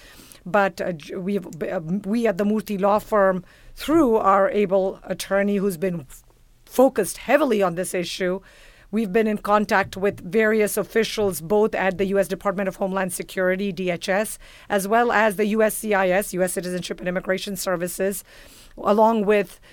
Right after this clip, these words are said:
the American Immigration Lawyers Association and certain congressional representatives to o-, obtain clarification on some of these gray areas,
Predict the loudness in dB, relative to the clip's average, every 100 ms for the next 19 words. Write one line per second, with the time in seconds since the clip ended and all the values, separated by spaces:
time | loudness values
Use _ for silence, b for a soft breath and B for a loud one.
0 | -6 -2 2 2 2 0 0 0 0 0
1 | 0 2 4 4 0 -2 2 2 2 0
2 | 0 0 -2 -2 0 0 0 -2 -2 -2
3 | -2 0 0 0 0 -4 0 0 -2 -2
4 | -2 -2 -2 -2 -2 -4 -10 B B B
5 | -4 -2 0 -4 -8 -2 -2 0 0 2
6 | 0 0 2 4 2 -2 0 0 0 0
7 | 0 0 B B -2 0 2 2 2 2
8 | 0 -2 -2 0 2 4 2 2 2 2
9 | 2 0 -8